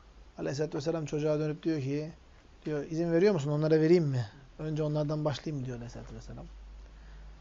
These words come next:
Ondan sonra çocuk da ne diyor? "Allah'a yemin olsun ki," diyor, "nasibimi, payımı kaptırmam kimseye.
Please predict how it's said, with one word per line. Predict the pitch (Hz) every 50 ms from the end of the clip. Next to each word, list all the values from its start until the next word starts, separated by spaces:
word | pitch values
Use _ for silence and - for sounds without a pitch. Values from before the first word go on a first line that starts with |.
| - - - - -
Ondan | 165 135 135 139 143 143 127
sonra | 131 147 147 151 165 180 - - - - - - - - - - - - - - - - - - -
çocuk | - 160 151 151 151 -
da | 160
ne | 160 160 151
diyor? | 143 143 143 165 185 - - - - - - - - - - - - - - - - - -
"Allah'a | 165 160 160 160 156 160
yemin | 160 156 160 156
olsun | 160 156 139 - 208 180
ki," | 160 156
diyor, | 151 156 170 196 208 214 226 214 180
"nasibimi, | 160 131 - - 156 151 151 156 180 208 202
payımı | - - 151 156 160 175 175
kaptırmam | - 160 147 - - 156 156 160 156 147
kimseye. | 135 139 127 - 139 135